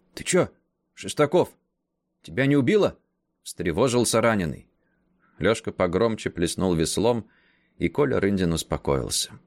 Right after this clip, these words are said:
Пристав к берегу, Лёшка долго искал медпункт, на всякий случай выкрикивая: «Свой я, свой! Раненого приплавил!» А то эти обормоты-заградотрядчики чего доброго рубанут с просонья. Недоверчиво осветив фонариком лодку и раненого,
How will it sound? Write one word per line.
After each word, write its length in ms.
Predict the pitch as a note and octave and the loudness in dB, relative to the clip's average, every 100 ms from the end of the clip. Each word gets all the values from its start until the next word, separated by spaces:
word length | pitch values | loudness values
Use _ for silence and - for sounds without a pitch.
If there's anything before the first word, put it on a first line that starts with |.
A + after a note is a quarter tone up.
| _ _ _ _ _ _ _ | _ _ _ _ _ _ _
Пристав 420 | F#2+ G#2+ C#3+ D3+ | -2 0 0 0
к 80 | F2+ | -2
берегу, 540 | F2 C#3 C3+ C3 B2 - | 0 2 2 0 -2 -2
Лёшка 420 | E2+ C3+ - B2+ | 0 0 0 -2
долго 320 | A2 C#3+ A#2+ | 2 0 2
искал 300 | A#2 - B2+ A#2+ | -2 2 2 2
медпункт, 560 | G#2+ - A#2+ B2+ - | 0 -2 -2 -2 -2
на 140 | F2+ F#2+ | -4 -2
всякий 340 | - A#2 G#2 | 0 0 -2
случай 400 | - G2 A2 G#2 | -2 -2 0 0
выкрикивая: 640 | G2+ G2 G#2+ G#2 G#2 F2+ | 0 0 -2 0 0 0
«Свой 540 | B1 - F2+ F#3 G#3 F3+ | 2 0 0 2 2 2
я, 160 | D3+ | 2
свой! 560 | - - D3 G#3 F#3+ - | 2 0 2 4 2 0
Раненого 680 | - F3 G#3+ G#3+ G#3 G3 F3+ | -2 2 2 2 0 0 0
приплавил!» 720 | - E3 D#3+ E3 D3+ B2+ E2+ - _ _ _ | 0 0 2 4 4 2 -2 -6 _ _ _
А 140 | D#2+ | -10
то 160 | D#2 C#3 | -2 0
эти 160 | C#3+ D3+ | 2 0
обормоты-заградотрядчики 1600 | A#2 C3+ B2 C#3 D3+ C#3+ A#2+ A2 B2+ B2+ B2+ A#2+ C3+ - - - | 2 2 2 0 2 0 0 0 0 0 0 2 0 0 -10 -4
чего 260 | D3 B2+ | 0 2
доброго 520 | G2+ B2+ B2 B2 B2 - | 2 2 2 2 0 0
рубанут 500 | C3 C#3 C3+ G#2+ G2 | -2 0 2 0 -2
с 60 | - | -6
просонья. 600 | - A2+ - D2 G1+ - _ _ _ _ _ | -2 -2 0 -4 -6 -18 _ _ _ _ _
Недоверчиво 800 | D#2+ G#2 B2 C#3+ G3+ C#3+ D#3+ D3 | 0 2 2 2 0 0 0 0
осветив 460 | C3+ C#3 C3 D#3+ - | 2 0 0 0 2
фонариком 580 | B2 C#3+ A#2+ A2+ G#2+ | 0 2 0 0 2
лодку 360 | G2+ B2 - G2 | 2 2 0 0
и 40 | F#2+ | 2
раненого, 560 | D#3+ D3 F2+ C2+ G1+ | 2 0 0 0 -4